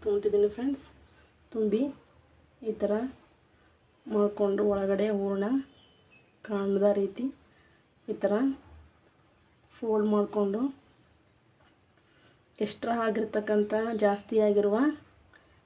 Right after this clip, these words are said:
ಹಿಟ್ಟನ್ನ ಈ ಥರ ತೆಗೆದುಬಿಡಿ ಫ್ರೆಂಡ್ಸ್.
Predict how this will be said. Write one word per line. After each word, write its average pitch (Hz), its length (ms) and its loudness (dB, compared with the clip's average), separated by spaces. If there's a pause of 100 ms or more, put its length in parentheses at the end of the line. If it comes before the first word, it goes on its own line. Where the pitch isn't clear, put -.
(140)
ಹಿಟ್ಟನ್ನ 220 340 0 (800)
ಈ 202 40 2 (100)
ಥರ 208 100 -2 (1200)
ತೆಗೆದುಬಿಡಿ 208 560 2
ಫ್ರೆಂಡ್ಸ್. 262 340 -2